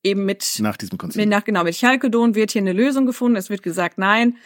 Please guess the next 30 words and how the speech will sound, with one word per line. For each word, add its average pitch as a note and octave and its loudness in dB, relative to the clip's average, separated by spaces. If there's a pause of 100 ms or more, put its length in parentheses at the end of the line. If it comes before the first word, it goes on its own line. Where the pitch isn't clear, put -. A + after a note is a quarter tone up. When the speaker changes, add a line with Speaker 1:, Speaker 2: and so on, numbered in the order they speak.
(180)
Speaker 1:
das - -6
steht G#3 -2
unvermischt, A3+ 2
ungetrennt F#3+ -2
nebeneinander. B3 2 (300)
Christus A3 0 (100)
ist, G#3+ -2
die G#3 0
Göttlichkeit A3 2
in F#3 0
Christus G#3+ 0
ist - -10
genau, F#3 0
ist - -4
das F#3+ -4
Göttliche F#3 -2
von F3 -6
Gott G3+ 0
und F3 -8 (680)
wir F3+ -2
hören G3 0
jetzt F#3 -2
auf, E3+ 0
darüber F3 -10
zu - -2
reden. G3 2
Speaker 2:
Mhm. B2 2 (500)
Okay. B2 -2 (120)
Speaker 1:
<laughs> G#3+ 4 (300)
So. G3 0